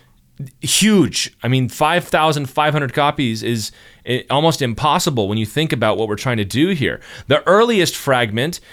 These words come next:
is dated to one twenty A D, and that's the John Rylands fragment of the Gospel of John, which is, of course, ironic because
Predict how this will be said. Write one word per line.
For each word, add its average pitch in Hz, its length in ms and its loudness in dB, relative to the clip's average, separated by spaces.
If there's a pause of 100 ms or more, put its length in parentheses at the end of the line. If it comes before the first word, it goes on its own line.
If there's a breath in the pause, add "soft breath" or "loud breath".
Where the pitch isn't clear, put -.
(120)
is 123 160 0
dated 151 480 2
to 127 140 0
one 175 600 0 (160 loud breath)
twenty 175 560 0
A 147 300 -2
D, 120 520 -4 (300)
and 92 120 -6
that's 131 240 -2
the 110 180 -4
John 120 400 0
Rylands 139 460 0
fragment 98 520 -2
of 98 300 -2
the 101 80 -2
Gospel 107 520 -2
of 90 120 -8
John, 87 500 -4 (420 soft breath)
which - 220 0
is, 110 180 0
of 104 140 -4
course, 107 280 0
ironic 95 460 -2
because 101 440 -2